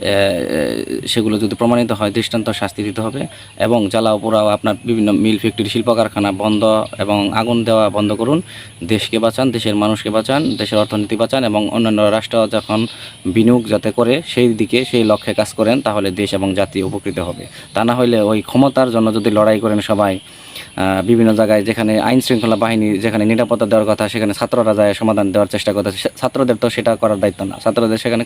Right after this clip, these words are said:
পড়াশোনা করতে হবে এখন। এখন তো সব আপনার বিপ্লব বা গণ অভ্যুত্থান সব কিছু শেষ হয়ে গেছে, দাবি আদায় শেষ হয়ে গেছে, কিন্তু ছাত্ররা এখন রাস্তায় এবং মাঠে ঘাটে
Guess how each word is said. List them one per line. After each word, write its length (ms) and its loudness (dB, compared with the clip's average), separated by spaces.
পড়াশোনা 320 0
করতে 220 -6
হবে 120 -4
এখন। 200 -8
এখন 220 2
তো 100 2
সব 200 0
আপনার 320 0
বিপ্লব 340 4
বা 180 2
গণ 160 2
অভ্যুত্থান 540 2
সব 220 -2
কিছু 140 -4
শেষ 280 0
হয়ে 140 2
গেছে, 200 -8
দাবি 240 2
আদায় 180 2
শেষ 180 -6
হয়ে 120 -2
গেছে, 200 -6
কিন্তু 140 -4
ছাত্ররা 420 2
এখন 260 0
রাস্তায় 520 2
এবং 220 2
মাঠে 340 0
ঘাটে 240 0